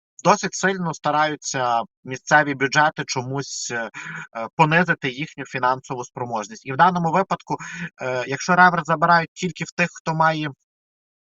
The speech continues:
значні фінансові надходження, скажімо так, то всі інші бюджети просто, ну, єдиний податок і П Д Ф О чотири відсотки ще, якщо заберуть, то це буде бити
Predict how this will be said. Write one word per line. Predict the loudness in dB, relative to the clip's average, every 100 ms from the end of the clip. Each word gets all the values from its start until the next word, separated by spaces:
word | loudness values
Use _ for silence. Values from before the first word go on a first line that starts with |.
| _ _
значні | -6 0 2 2 0
фінансові | 4 4 4 -4
надходження, | -4 0 0 0 -6
скажімо | -2 -2 -2 -8
так, | -8 -10 -12 -14 -16 _
то | -2
всі | 0 -2 -2 -4
інші | 0 -2 0 -2 -4 -8
бюджети | -4 -4 0 0 0 -2 -6 2
просто, | 2 2 0 -4 -2
ну, | -2 -4 -4
єдиний | -4 0 0 -2 -4
податок | 4 6 6 2 -6 -8 -14 -10 -4
і | -2 0 0
П | 2
Д | 4 4
Ф | 4
О | 0 0
чотири | 0 0
відсотки | -2 -4 -6 -4
ще, | -4 -2
якщо | -2 -4
заберуть, | -4 -4 -4
то | -2
це | 0 0
буде | 0 0
бити | 0 -2